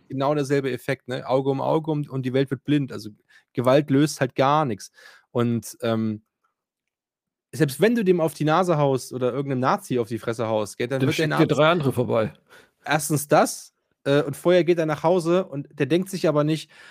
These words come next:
Speaker 1: „Ah, verdammt, Alter, jetzt hab ich auf die Fresse gekriegt, vielleicht sollte ich meine Meinung überdenken.“ Nee,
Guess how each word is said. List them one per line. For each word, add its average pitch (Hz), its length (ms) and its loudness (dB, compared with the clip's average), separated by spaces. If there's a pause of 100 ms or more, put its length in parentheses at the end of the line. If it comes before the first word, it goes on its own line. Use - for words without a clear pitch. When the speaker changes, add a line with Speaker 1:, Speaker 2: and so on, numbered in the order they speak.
(120)
Speaker 1:
„Ah, 131 200 2
verdammt, 131 480 -2
Alter, 113 220 -2
jetzt 110 180 -6
hab 135 100 -6
ich 117 140 -10
auf 113 140 -12
die 117 100 -16
Fresse 156 320 -6
gekriegt, 117 360 -6
vielleicht 120 240 -6
sollte 135 180 0
ich 120 80 -12
meine 123 200 0
Meinung 143 360 0
überdenken.“ 107 420 -4
Nee, 147 240 4